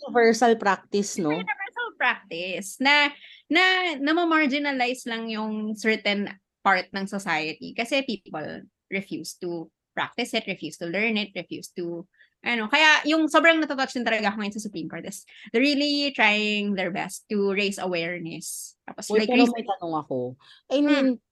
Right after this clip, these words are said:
Speaker 1: don't you feel weird as a Muslim practitioner na may ecumenical prayer for the courts?
Speaker 2: <laughs>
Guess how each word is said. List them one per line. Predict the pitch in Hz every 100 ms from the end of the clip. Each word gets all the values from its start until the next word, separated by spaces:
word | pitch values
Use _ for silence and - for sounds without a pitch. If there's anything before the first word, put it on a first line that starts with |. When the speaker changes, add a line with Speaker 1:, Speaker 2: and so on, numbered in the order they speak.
| _
Speaker 1:
don't | 208 311 285
you |
feel | 311 - 240 233 233 220 226 _ _ -
weird | 180 175 170 165 156 156 170 _
as | 180 -
a | 185
Muslim | 180 - 185
practitioner | 170 175 - 165 151 165 139 135 135 - _
na | 226
may | 233 226 196
ecumenical | 208 202 175 170 165 165
prayer | 151 165 151
for | 147 - 143
the | 135
courts? | 135 123 113 _ - - _ _ _
Speaker 2:
<laughs> | - - 262 208 -